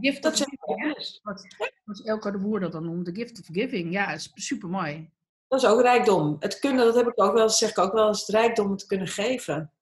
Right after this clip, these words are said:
Speaker 2: is,
Speaker 1: Ja.
Speaker 2: eh, is
Speaker 1: Ja.
Speaker 2: groot. Ja, als je, als je het kan.
Speaker 1: En die ontneem je gewoon als je niet durft te ontvangen. Dus in die zin is het wel, eh, ja, mooie inzichten. Tof.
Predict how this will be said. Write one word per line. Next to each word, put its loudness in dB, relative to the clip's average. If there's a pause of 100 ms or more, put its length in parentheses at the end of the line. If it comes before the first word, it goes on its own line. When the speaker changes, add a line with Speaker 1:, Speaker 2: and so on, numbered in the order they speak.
Speaker 2:
is, -8
Speaker 1:
Ja. -2
Speaker 2:
eh, -18 (460)
is -10
Speaker 1:
Ja. -6
Speaker 2:
groot. -2 (460)
Ja, -4
als -8
je, -4
als -2
je -6
het -10
kan. -4 (380)
Speaker 1:
En -2
die -4
ontneem 2
je 0
gewoon -4
als -10
je -10
niet -8
durft -4
te -20
ontvangen. -4
Dus -10
in -8
die -6
zin -8
is -10
het -18
wel, -8
eh, -10
ja, -10
mooie 0
inzichten. -6
Tof. -14